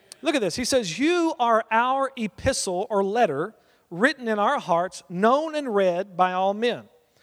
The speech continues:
So Jesus taught us that we're a light, and Paul teaches us that we're a letter. Either way, it will be seen and known and read.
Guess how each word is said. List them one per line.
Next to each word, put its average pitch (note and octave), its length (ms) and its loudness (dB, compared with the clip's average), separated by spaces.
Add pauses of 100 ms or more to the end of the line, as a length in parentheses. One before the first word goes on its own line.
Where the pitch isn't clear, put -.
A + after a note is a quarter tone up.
(140)
So A#3 240 2
Jesus D4 360 -4
taught B3 220 2
us G#3 120 -8
that G#3 140 -2
we're F3+ 180 2
a F3 60 2
light, F#3+ 400 -2 (120)
and E3 120 -6
Paul C4+ 220 2
teaches E3+ 340 -8
us G3 120 -6
that F#3+ 160 -8
we're F3+ 140 0
a G3 60 0
letter. A3+ 360 -6 (1600)
Either B3+ 220 -2
way, D4 140 4
it B3 100 -8
will G3 100 -2
be G3+ 140 -4
seen B3+ 400 -4
and F#3 100 -6
known A3 300 0
and F#3+ 120 -6
read. B3+ 300 -8